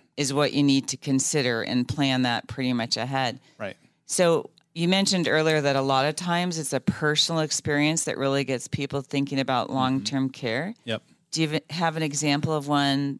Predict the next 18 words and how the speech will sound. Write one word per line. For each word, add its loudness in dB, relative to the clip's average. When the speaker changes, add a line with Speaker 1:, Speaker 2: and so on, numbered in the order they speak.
Speaker 1:
possibly -2
from 0
your 0
own 0
life -4
that 0
Speaker 2:
Several, 0
<laughs> -4
several. 4
Speaker 1:
Okay. 4
Speaker 2:
Certainly 4
within 4
our 4
practice, 0
we -2
have 2
several 0
experiences. -10